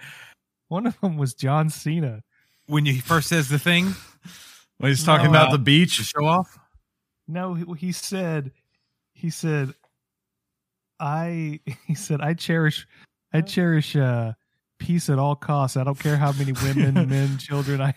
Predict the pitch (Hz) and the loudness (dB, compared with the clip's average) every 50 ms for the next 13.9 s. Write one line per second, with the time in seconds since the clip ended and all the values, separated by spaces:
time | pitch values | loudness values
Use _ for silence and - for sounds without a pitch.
0 | - - 180 - - 175 170 120 - - 156 147 156 147 139 135 131 143 156 170 | -2 -2 -2 -2 0 0 0 0 0 -4 -4 -4 -4 -4 -6 -6 -4 -4 0 0
1 | 170 165 - - 147 277 - 135 120 110 101 95 98 98 95 90 - 165 170 143 | 0 0 -2 -6 -10 -2 2 2 4 4 4 2 0 -2 -2 -2 2 2 2 4
2 | - 220 233 220 240 196 - 180 175 165 151 135 135 170 185 175 143 135 127 - | 4 0 0 2 2 0 2 2 2 2 2 2 2 2 2 2 2 -2 -4 0
3 | - 208 240 233 - 185 147 - 160 151 151 143 139 131 113 120 123 135 131 127 | 0 0 0 2 0 -4 -2 0 0 0 0 0 -2 -4 -4 -4 -4 -2 -2 -2
4 | 117 107 98 - - - _ _ - 135 139 131 120 110 - - - 143 143 143 | -4 -4 -8 -12 -18 -20 _ _ -6 -4 -4 -4 -4 -6 -8 -8 -4 -4 -2 0
5 | 147 160 - 165 - - 147 - - - 160 151 165 170 170 170 170 156 - _ | 0 0 0 0 -2 -6 -8 -10 -10 -14 -8 -6 -4 -4 -2 -4 -4 -6 -10 _
6 | _ _ _ _ _ 160 120 120 120 143 135 131 123 - - 113 107 104 - 110 | _ _ _ _ _ -10 -8 -4 -2 -2 -2 -2 -4 -4 -4 -6 -6 -6 -10 -14
7 | 104 - - 120 117 113 110 113 110 107 110 107 107 - 123 117 110 107 - - | -18 -14 -12 -12 -10 -8 -8 -10 -8 -8 -8 -10 -6 -4 -4 -2 -2 -4 -4 -2
8 | 123 120 123 123 127 127 101 73 110 107 104 107 - - - - - 107 98 98 | -2 -2 -2 -2 -2 -4 -4 -4 -4 -4 -4 -4 -8 -12 -18 -12 -10 -10 -8 -8
9 | 104 107 - - - - - _ _ _ - 113 113 107 117 120 110 95 90 - | -10 -12 -14 -20 -20 -20 -20 _ _ _ -10 -10 -8 -4 -4 -4 -4 -4 -6 -10
10 | _ _ _ _ - 110 107 95 120 120 120 123 123 123 123 117 - 113 107 110 | _ _ _ _ -12 -12 -8 -4 -2 0 0 0 0 0 -2 -2 -4 -6 -6 -4
11 | 107 104 104 101 - 147 156 147 143 160 175 123 120 120 127 123 127 127 123 120 | -4 -4 -4 -2 -2 0 2 2 2 0 0 -2 -2 -4 -4 -4 -2 -4 -6 -6
12 | 123 - - _ _ - 143 151 156 156 - 240 262 262 156 151 156 151 - - | -8 -12 -16 _ _ 0 2 2 2 2 4 6 6 6 6 4 0 -4 -4 -6
13 | 139 135 127 120 127 - - 151 156 160 147 139 127 117 123 123 120 117 | -8 -8 -8 -8 -10 -14 -14 -12 -10 -8 -8 -10 -10 -10 -10 -10 -10 -10